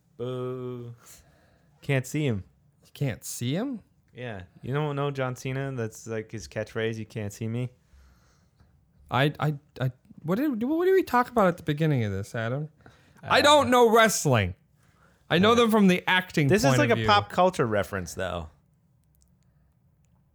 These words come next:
Speaker 1: Oh, she's going for Ben Richards. The old lady's going for Ben Richards.
Speaker 2: But,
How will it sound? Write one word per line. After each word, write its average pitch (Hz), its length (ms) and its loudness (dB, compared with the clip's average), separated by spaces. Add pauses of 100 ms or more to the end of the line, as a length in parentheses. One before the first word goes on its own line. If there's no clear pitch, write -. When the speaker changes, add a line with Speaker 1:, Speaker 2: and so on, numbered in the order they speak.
(920)
Speaker 1:
Oh, 156 440 4 (220)
she's 175 260 -6
going 190 260 2
for 214 120 -2
Ben 196 320 2
Richards. 196 600 4
The 165 100 -2
old 202 180 4
lady's 214 340 4
going 180 200 0
for 175 100 -8
Ben 196 320 0
Richards. 196 600 0 (2500)
Speaker 2:
But, - 180 -6